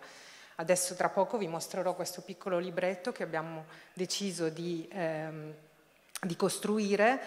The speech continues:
proprio perché mancava una storia dell'U D I di Genova. Non era sta-, una storia che non è stata scritta e sappiamo come la storia delle donne spesso sia muta,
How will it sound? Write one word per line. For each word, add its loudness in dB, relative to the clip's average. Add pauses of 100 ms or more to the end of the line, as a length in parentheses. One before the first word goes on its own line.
(200)
proprio 6
perché 4
mancava 6
una 2
storia 2
dell'U 0
D -4
I 0
di -6
Genova. 0 (440)
Non 0
era 4
sta-, -2
una 0
storia 2
che 0
non -2
è -4
stata -4
scritta -6
e -4
sappiamo -2
come -10
la -6
storia -2
delle -4
donne -8
spesso -8
sia -4
muta, -4